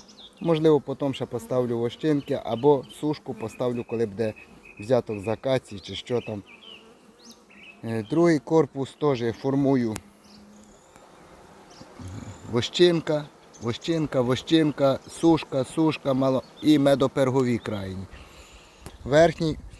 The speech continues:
розплоду в неї не дуже багато. От оце чотири.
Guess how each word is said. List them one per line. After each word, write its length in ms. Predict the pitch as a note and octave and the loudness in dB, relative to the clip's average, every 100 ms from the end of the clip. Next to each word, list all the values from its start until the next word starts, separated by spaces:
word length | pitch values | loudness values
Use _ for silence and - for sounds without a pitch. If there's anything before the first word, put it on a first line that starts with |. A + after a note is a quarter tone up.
| - - - _ - | -20 -20 -20 _ -4
розплоду 580 | D#3 E3 - E3+ D3+ C#3+ | 0 0 4 4 4 2
в 60 | |
неї 280 | C#3+ C3 B2+ | 2 2 0
не 140 | C#3 | 0
дуже 380 | C#3+ F3+ F#3 F#3+ | 0 0 0 0
багато. 720 | E3+ F3 D#3+ F3 E3+ E3+ D#3+ - - _ - - - - _ _ _ _ _ _ _ - - - - C#3 | 2 2 4 4 2 0 -6 -6 -20 _ -20 -20 -20 -20 _ _ _ _ _ _ _ -20 -20 -20 -16 -8
От 120 | C3+ | -6
оце 220 | B2+ A#2+ | -4 -6
чотири. 720 | - C3+ - E3+ F3+ F3 E3 | -4 -6 0 4 4 4 0